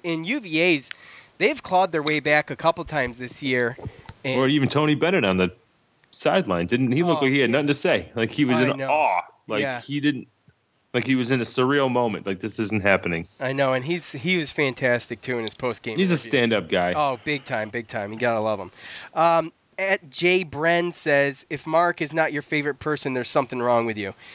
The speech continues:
Speaker 1: I agree. Right now, I'm high on Mark. I love Mark, and I,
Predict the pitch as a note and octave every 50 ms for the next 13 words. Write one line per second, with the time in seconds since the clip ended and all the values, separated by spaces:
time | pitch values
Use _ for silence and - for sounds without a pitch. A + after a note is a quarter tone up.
0 | - - - - - - - - _ _ - C3 D3 D#3 D#3 C#3 C3+ C3+ B2+ A#2+
1 | A2+ A2+ A#2 C#3 D3+ E3+ E3 D#3+ D#3+ D#3+ D#3 D#3 D3+ D3+ C3 D3+ C#3+ C3 C3 B2+
2 | A#2+ A#2+ A2+ A2 G#2+ G#2+ - - B2+ B2+ B2+ A#2+ A2+ A2+ A#2 A2+ G#2+ G#2 G#2 G2+
3 | - - D3 D3 B2 B2 - - B2 B2+ B2+